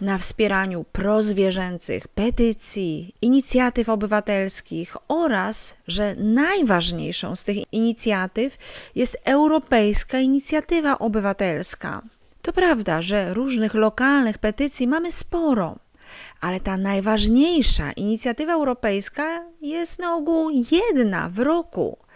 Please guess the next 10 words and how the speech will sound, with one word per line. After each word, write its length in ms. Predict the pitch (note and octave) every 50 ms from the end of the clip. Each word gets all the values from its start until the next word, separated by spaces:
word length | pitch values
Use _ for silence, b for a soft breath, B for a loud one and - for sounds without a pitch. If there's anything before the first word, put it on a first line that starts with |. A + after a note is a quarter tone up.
| B B B B B B B B -
i 180 | C4 C4+ C4
ją 240 | C4+ D4 D4+ D#4 D#4+
w 80 | - -
pierwszej 540 | - - F4 F#4+ G4+ F#4+ - - E4+ D4+
kolejności 640 | - - B3+ A#3+ A3+ G#3+ G3+ F#3 F#3+ - - - F3
każdy 520 | - - C4 C4 C4+ C#4+ C#4 C4 B3 C4+ A#3+
z 60 | A3+
nas 240 | A3 A3 A#3 A#3 -
powinien 400 | - A3+ A3 A3+ A3 G#3+ G3+ -
promować, 800 | - G#3+ G#3 A#3 C4 C#4+ C#4+ C4+ B3+ A#3+ A3 G3 F3+ F3 - -